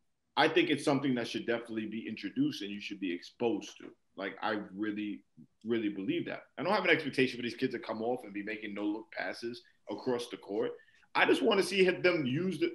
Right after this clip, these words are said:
u-, literally use the screen. And then what if you get a third grader? Because I work with a fourth grader this summer, and I'm gonna tell you this much. The kid has the skill to diffuse pick and rolls.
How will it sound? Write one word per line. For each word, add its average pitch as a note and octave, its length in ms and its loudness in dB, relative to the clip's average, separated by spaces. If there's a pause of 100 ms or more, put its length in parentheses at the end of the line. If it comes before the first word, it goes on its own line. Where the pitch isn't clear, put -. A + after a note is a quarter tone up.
u-, B2 300 -6
literally F3+ 320 4
use D#3 220 -2
the C3+ 80 -4
screen. D#3 340 -2 (280)
And D#3+ 160 6
then D#3+ 380 6 (140)
what G#3+ 160 8
if E4 100 4
you A#3+ 60 0
get F#3+ 180 8
a - 40 -6
third F#3 220 6
grader? A#2 220 4
Because C3 500 2
I D#3+ 200 2
work G3 340 0
with D#3+ 80 4
a A#2+ 80 2
fourth - 240 0
grader A2 260 0
this A2+ 180 -6
summer, C#3 260 -2 (420)
and B2+ 100 2
I'm D#3 120 4
gonna F#3 120 0
tell D#3+ 200 6
you D3+ 80 10
this C3 180 4
much. F2+ 160 -8 (360)
The B2+ 60 0
kid G3+ 200 8
has G3+ 240 6
the E3 100 2
skill D#3+ 560 4
to D3 100 2
diffuse C3 480 4
pick A#2 160 0
and G#2 140 -4
rolls. F#2+ 240 -4